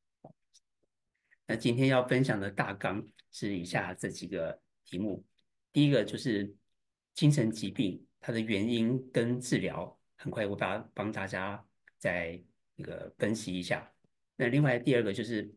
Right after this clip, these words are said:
在恢复的过程，它跟恢复的阶段有哪些，另外介绍一下复发的因素。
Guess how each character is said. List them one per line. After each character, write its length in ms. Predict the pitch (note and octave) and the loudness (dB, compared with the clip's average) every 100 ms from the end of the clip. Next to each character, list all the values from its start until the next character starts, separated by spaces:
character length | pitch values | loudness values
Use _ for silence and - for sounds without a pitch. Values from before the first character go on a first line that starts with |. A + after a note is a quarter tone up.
| _ _ _ | _ _ _
在 340 | - A2 G#2 G#2 | 2 2 2 0
恢 200 | C#3 B2+ | 2 2
复 140 | C3 | 4
的 120 | G#2+ | 2
过 260 | G#2 - G#2+ | 2 2 2
程， 340 | - E2+ F2+ - _ _ | 0 -4 -6 -10 _ _
它 120 | - | -4
跟 380 | A2+ A#2 A#2+ - - _ | 0 0 0 -8 -20 _
恢 140 | - B2 | 2 2
复 100 | C3 | 2
的 120 | G#2 | 0
阶 240 | - A#2+ | 2 4
段 300 | B2 A2 F2 | 4 2 0
有 80 | F#2 | -4
哪 160 | F#2+ D#2+ | -4 -6
些， 400 | - - F2+ F2 _ _ _ _ _ _ _ _ | -8 -4 -4 -4 _ _ _ _ _ _ _ _
另 100 | - | -2
外 100 | G#2+ | 0
介 180 | G2+ G#2+ | 2 0
绍 220 | F#2+ F#2 | 2 0
一 40 | F2+ | 0
下 240 | F#2+ F2 | 0 -2
复 160 | - A#2 | -2 -4
发 160 | G#2 | -2
的 80 | G2+ | -4
因 260 | - G#2+ C3+ | -2 -2 -2
素。 320 | - G#2 F2 | 0 -2 -2